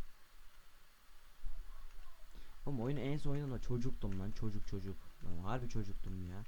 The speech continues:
Konuşmayı bilmiyorduk belki de. Ha, Meron, tamam, Meron hallederiz. Ya kitabın bir boka yaradı yok ya. Yok, kitabı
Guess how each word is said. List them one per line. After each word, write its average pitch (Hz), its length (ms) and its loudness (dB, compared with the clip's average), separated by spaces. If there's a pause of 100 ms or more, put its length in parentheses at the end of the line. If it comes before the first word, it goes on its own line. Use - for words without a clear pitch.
(800)
Konuşmayı 123 480 0
bilmiyorduk 117 340 0
belki 107 240 -2
de. 104 120 -6 (1300)
Ha, 104 100 -8
Meron, 104 300 -2
tamam, 104 240 0
Meron 104 300 0
hallederiz. 104 800 -6 (2250)
Ya - 140 -6 (100)
kitabın 107 340 -4
bir 107 120 0
boka 110 240 -2
yaradı 104 280 -4
yok 101 280 -6
ya. 95 340 -6 (680)
Yok, 131 140 -2
kitabı - 240 -2